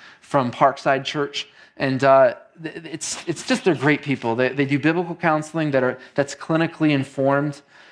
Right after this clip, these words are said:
There's also some, some clinical mental health agencies like Emerge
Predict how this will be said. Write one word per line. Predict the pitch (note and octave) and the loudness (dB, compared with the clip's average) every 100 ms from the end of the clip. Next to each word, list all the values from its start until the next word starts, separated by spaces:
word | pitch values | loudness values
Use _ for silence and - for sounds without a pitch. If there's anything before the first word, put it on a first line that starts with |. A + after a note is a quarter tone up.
| - - | -20 -2
There's | C#3 D3 | 2 4
also | D#3 D#3+ - F3 D#3 | 4 2 2 0 0
some, | - D3+ C3+ | -2 -2 -2
some | - C#3 | -4 -4
clinical | C3 - D#3 E3 E3 | -2 0 2 2 0
mental | C#3+ D3 D3+ | 0 0 0
health | D3 C#3+ | 0 2
agencies | C3+ C#3 D3+ D#3 E3+ D#3+ D#3 - - - | 0 -2 -2 -2 0 0 0 -8 -20 -2
like | D3 C3+ | 0 0
Emerge | C3+ B2 B2+ C3+ D3 C#3+ - - | -2 -4 0 2 2 0 -4 -6